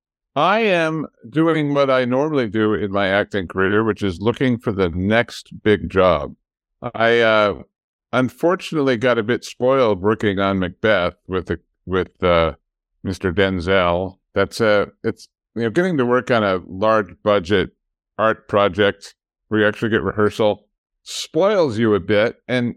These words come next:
and luckily we're at that stage of our career where we don't have to take a job. We're, we're covered. So I'm looking for the next part that is, you know, something that I haven't done before.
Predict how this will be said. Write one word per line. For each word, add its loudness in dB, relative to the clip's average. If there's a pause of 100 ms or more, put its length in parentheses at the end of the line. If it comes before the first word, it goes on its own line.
and -4
luckily 0
we're 0
at 0
that 0
stage 0
of 2
our 0
career 0
where 2
we -2
don't 0
have 0
to -8
take 0
a 0
job. 0 (520)
We're, 0 (460)
we're 0
covered. -2
So 0
I'm 2
looking -4
for 0
the -2
next -4 (460)
part 0
that 0
is, 0 (140)
you -8
know, 2
something -2
that 0
I 4
haven't 0
done 0
before. -4